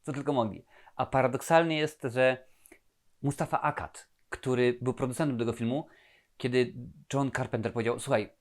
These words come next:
potrzebuję na ten film trzysta tysięcy dolarów”. A on mówi, „Co? Trzysta tysięcy dolarów? Dobra, masz”. Czemu? Okazało się, że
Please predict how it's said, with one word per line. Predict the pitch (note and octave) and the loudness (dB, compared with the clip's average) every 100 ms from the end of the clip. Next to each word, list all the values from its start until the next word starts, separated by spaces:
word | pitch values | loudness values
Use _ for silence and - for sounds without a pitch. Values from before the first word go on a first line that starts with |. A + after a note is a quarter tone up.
| _ _ | _ _
potrzebuję | C3+ - C#3+ C#3+ | -6 -2 0 0
na | |
ten | B2+ A#2 | 0 -4
film | C3+ C#3 C3 - _ _ _ _ _ _ _ _ _ - | -4 -4 -8 -14 _ _ _ _ _ _ _ _ _ -12
trzysta | - E3+ D#3+ - D#3+ | -4 0 0 0 -4
tysięcy | - B2 - C3 B2+ B2+ | -4 -6 -2 -2 -2 -4
dolarów”. | A2+ A#2+ A2 G#2 - - _ _ _ _ _ _ _ _ _ _ | 0 0 0 -4 -10 -20 _ _ _ _ _ _ _ _ _ _
A | A2 | -4
on | |
mówi, | B2 A#2 - - | -2 -4 -8 -4
„Co? | G3 - - _ _ | -4 -4 -10 _ _
Trzysta | - G3 A#3 | -6 0 0
tysięcy | A3 E3+ E3+ | 0 -4 0
dolarów? | G#3+ B3 A3+ - _ _ - | 4 4 2 -6 _ _ -2
Dobra, | G3+ F3 | 4 4
masz”. | E3 A#2 - _ - | 4 2 -4 _ -10
Czemu? | B2 C3 G#3 _ _ _ - | -6 -6 -8 _ _ _ -10
Okazało | - C#3+ C#3 D3 C#3 | -4 -2 0 0 0
się, | - C#3 | 0 -2
że | A#2+ B2+ C3 | 0 0 -2